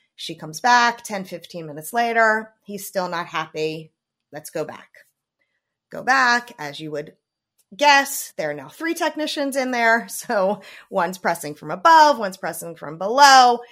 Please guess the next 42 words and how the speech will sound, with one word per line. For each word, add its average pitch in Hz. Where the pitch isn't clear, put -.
This 170
third 262
lady 226
is 190
pressing 190
with 175
both 208
hands 202
to 185
squeeze 180
it 180
in 160
sideways. 262
So -
she's 208
using 190
two 339
hands. 262
We 180
take 156
more 156
pictures, 269
go 143
back 151
to 208
the 247
waiting 320
room, 254
same 165
spiel. 254
To 277
make 262
that 220
a 208
little 220
bit 214
more -
concise, 254
we 247
did 220
that 233
for 214